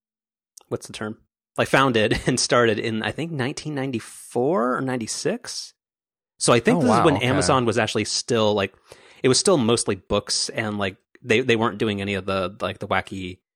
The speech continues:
Speaker 1: like, voice assistant and Prime Now or any of that kind
Speaker 2: There
Speaker 1: of
Speaker 2: was,
Speaker 1: stuff. But they, they
Speaker 2: there
Speaker 1: were
Speaker 2: was
Speaker 1: still
Speaker 2: no A-, no A W S.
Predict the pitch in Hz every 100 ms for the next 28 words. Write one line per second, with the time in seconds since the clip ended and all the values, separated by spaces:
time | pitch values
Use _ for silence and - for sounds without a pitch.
0 | _ _ _ 104 101 101 101 - 101 104
1 | - 101 98 104 - 98 101 98 90 101
2 | 101 135 131 117 - - 185 185 160 147
3 | 143 143 123 - _ 139 151 135 120 -
4 | - - - -